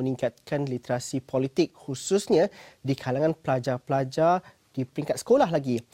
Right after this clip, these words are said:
kerana kita tahu bahawa ada cadangan untuk mengurangkan ataupun merendahkan kelayakan umur mengundi kepada usia lapan belas tahun. Jika ini mahu dilakukan,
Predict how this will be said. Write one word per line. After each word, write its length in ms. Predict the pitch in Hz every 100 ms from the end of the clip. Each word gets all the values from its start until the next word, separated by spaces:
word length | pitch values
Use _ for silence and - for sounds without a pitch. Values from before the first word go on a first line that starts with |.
| -
kerana 400 | - 170 156 233
kita 480 | 233 175 - 214 208 - -
tahu 320 | 147 160 208
bahawa 320 | 156 151 156
ada 160 | 151 170
cadangan 480 | - 151 143 170 180 -
untuk 480 | 160 156 _ 175 165 -
mengurangkan 800 | 156 151 151 180 202 196 160 127 - -
ataupun 480 | 180 190 233 233 262
merendahkan 720 | 196 170 165 175 151 - 156 -
kelayakan 480 | 151 143 135 - 160 -
umur 320 | 160 151 160 180
mengundi 480 | 214 233 214 135
kepada 320 | - - 131 139
usia 320 | - 131 160 151
lapan 160 | 175
belas 160 | 190 190
tahun. 400 | 226 226 226 117 - - - - -
Jika 240 | 131 160 -
ini 240 | 151 247
mahu 160 | 247 220
dilakukan, 480 | 220 202 - 240